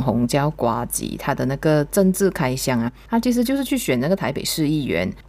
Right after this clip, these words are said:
选上了以后，他其实就是有雇，呃，另外一个办公室的人是做这个政策研究，还有这个选民服务啦。所以就连一个市议员他都有这个政策研究 team 跟选民服务 team 这样哦，所以，呃，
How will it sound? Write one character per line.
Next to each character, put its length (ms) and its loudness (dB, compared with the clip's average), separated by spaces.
选 180 -2
上 200 2
了 80 4
以 140 -4
后， 180 4
他 100 0
其 140 -4
实 100 -4
就 140 -2
是 160 -2
有 400 -2
雇， 460 2
呃， 220 0
另 160 4
外 100 4
一 60 2
个 80 0
办 220 2
公 200 0
室 220 -4
的 160 -2
人 320 -2
是 240 -2
做 240 2
这 140 0
个 100 0
政 180 0
策 300 2
研 240 -2
究， 180 -4
还 140 -6
有 100 -2
这 120 -4
个 80 0
选 180 0
民 160 0
服 220 -6
务 160 -4
啦。 200 -2
所 140 0
以 260 2
就 220 0
连 200 4
一 100 4
个 140 4
市 240 0
议 120 4
员 220 0
他 160 -2
都 160 -2
有 160 -2
这 120 -4
个 100 0
政 220 -2
策 240 0
研 200 0
究 200 -2
team 380 -2
跟 220 0
选 200 -2
民 160 0
服 200 -4
务 80 -2
team 300 -4
这 80 -4
样 100 0
哦， 200 -2
所 180 -2
以， 180 -4
呃， 460 -2